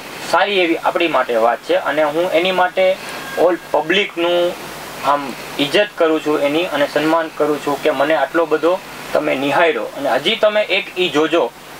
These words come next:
મારું સોંગ રોયલ માલધારી. આના પછીનો જે કોન્સેપ્ટ છે જે મારી ચેનલમાં જ આવશે, ઇઓસ્મોસ ફિલ્મ્સમાં, અને ઈ ત્રેવીસ તારીખે અમે રિલીઝ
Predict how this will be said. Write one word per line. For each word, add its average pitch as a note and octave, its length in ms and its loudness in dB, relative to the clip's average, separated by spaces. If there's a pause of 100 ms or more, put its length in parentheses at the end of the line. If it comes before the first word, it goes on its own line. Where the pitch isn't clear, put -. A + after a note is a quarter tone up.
મારું D3+ 240 2
સોંગ C#3+ 300 0
રોયલ D3+ 280 2
માલધારી. B2+ 560 2 (300)
આના C3+ 280 2
પછીનો E3 360 0
જે D#3 100 0
કોન્સેપ્ટ D#3 540 -2
છે D3+ 80 2
જે D3 160 0
મારી D3 300 2
ચેનલમાં D#3+ 520 0
જ - 40 -10
આવશે, B2 320 -2
ઇઓસ્મોસ E3 540 0 (500)
ફિલ્મ્સમાં, D3+ 560 2 (260)
અને C#3 400 2
ઈ D3+ 160 -4
ત્રેવીસ F#3 360 0
તારીખે F3 300 2
અમે D#3 200 0
રિલીઝ C#3+ 240 -2